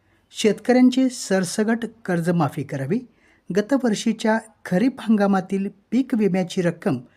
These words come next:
सरसगट शेतकऱ्यांच्या खात्यात जमा करावी, या प्रमुख मागणीसाठी माजी आमदार विजय भांबळे यांच्या नेतृत्वात शनिवारी शेतकऱ्यांचा आक्रोश मोर्चा सेलू तहसील कार्यालयावर काढण्यात आला.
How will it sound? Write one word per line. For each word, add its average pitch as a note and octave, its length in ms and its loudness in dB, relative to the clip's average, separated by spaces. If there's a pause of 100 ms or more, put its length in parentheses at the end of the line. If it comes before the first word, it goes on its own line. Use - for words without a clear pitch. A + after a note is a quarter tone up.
(240)
सरसगट A#3 680 0 (140)
शेतकऱ्यांच्या G#3+ 720 2 (100)
खात्यात F#3+ 300 -4
जमा D3+ 300 -2
करावी, D3 360 -2 (440)
या A3+ 240 2
प्रमुख A3+ 480 0
मागणीसाठी D#3+ 680 -2 (360)
माजी F3 300 0
आमदार E3 380 2 (200)
विजय D#3 320 0
भांबळे C#3+ 400 0 (380)
यांच्या A#3 380 4
नेतृत्वात G3 680 2 (260)
शनिवारी D#3 560 0 (360)
शेतकऱ्यांचा B3 760 2 (200)
आक्रोश A#3+ 520 0
मोर्चा D#3+ 360 0 (240)
सेलू G#3+ 440 4 (140)
तहसील G3+ 320 0
कार्यालयावर E3+ 600 0
काढण्यात C#3+ 420 -2
आला. B2+ 160 -6